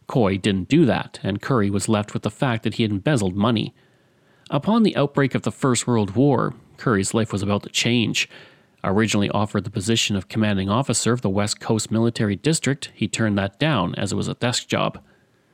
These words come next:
In September nineteen fourteen, Currie was made the commander of the Second Canadian Infantry Brigade. Traveling to Valcartier Camp near Quebec City, where thirty-five thousand soldiers were being formed into divisions and brigades,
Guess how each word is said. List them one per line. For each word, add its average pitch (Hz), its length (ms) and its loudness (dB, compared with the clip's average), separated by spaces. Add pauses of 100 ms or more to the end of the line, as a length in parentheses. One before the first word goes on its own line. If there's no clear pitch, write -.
(480)
In 143 120 2
September 208 380 0
nineteen 135 420 2
fourteen, 117 800 0
Currie 131 320 2
was 135 180 2
made 104 200 0
the - 80 -8
commander 117 500 2
of 110 80 -2
the 107 80 -2
Second 131 380 0
Canadian 107 460 0
Infantry 120 380 -2
Brigade. 107 560 0 (540)
Traveling 107 380 0
to 110 100 -2
Valcartier 101 760 -2
Camp 117 380 -2
near 107 140 0
Quebec 98 360 -4
City, 135 380 2
where 127 160 0
thirty-five 104 540 -2
thousand 107 400 -2
soldiers 123 480 0
were 104 60 -4
being 104 220 0
formed 117 380 0
into 101 220 -2
divisions 117 440 0
and 101 120 -2
brigades, 113 440 0